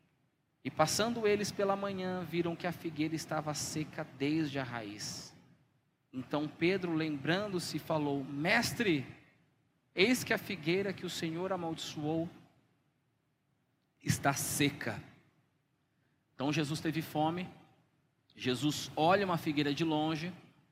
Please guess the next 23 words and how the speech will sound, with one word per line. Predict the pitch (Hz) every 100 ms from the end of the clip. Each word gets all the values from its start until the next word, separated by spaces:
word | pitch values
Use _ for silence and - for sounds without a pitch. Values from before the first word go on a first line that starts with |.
| _ _ _ _ _ _ _ _ _ _ _ _
e | -
Jesus | 127 170 170 190
repara | - 202 - 226 254
que | -
essa | 233 214
figueira | - 190 208
tem | 214 226 233
folhas, | - 208 196 220 240 240 - - - - - _ _ _ _ _ _ _ _ _ _ _
mas | 160 190
quando | - 254
ele | 247
chega | 214 - 247 233
próximo | - 247 269 285 262
da | 254
figueira | 240 247 233 247
não | 247 262
tem | - 262
fruto. | 254 - 240 220 - 135 113 - - -
É |
interessante | 131 214 240 208 254 285 - 220
aqui | - - 208 247 - - - _ _ _ -
que | - 190
o, | 185 180 170 160 147 143 135